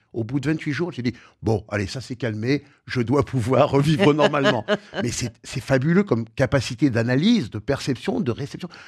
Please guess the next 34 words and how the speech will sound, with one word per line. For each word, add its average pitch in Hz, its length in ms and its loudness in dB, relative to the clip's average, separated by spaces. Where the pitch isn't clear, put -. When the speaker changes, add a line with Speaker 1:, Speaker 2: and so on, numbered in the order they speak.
Speaker 1:
Donc 160 240 2
cette, - 500 -2
cette 156 220 -6
perception 185 520 0
que - 120 -6
les 113 120 0
plantes 143 360 0
ont 180 220 4
de 117 160 -4
leur 120 240 0
environnement, 131 640 2
des 113 200 -2
animaux, 143 480 2
ils 208 160 4
l'ont 196 140 6
aussi 165 240 0
vis-à-vis 110 320 -4
de 107 120 -6
nous. 185 360 4
Ouais, 123 140 -2
on 127 180 -2
sait 160 220 2
que, 131 120 -2
bon, 120 220 0
les, 101 240 0
les 113 260 -4
arbres 131 320 -2
sont 120 160 -6
capables 120 380 0
de, 117 220 -2
de 117 100 -6
réagir 110 600 -2
à 107 100 0
une, 107 240 -2